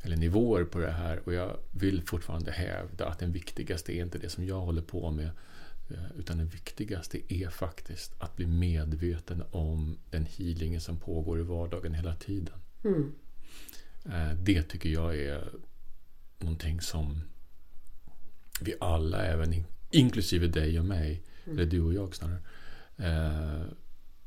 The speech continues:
Speaker 1: bör bli mer medvetna om.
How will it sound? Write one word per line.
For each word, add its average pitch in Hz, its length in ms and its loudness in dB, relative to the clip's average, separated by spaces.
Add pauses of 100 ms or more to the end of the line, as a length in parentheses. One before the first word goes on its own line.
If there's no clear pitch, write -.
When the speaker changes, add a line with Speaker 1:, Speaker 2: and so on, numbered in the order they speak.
(520)
Speaker 1:
bör 87 600 6
bli 78 240 2
mer 80 340 2
medvetna 82 720 0
om. 87 200 0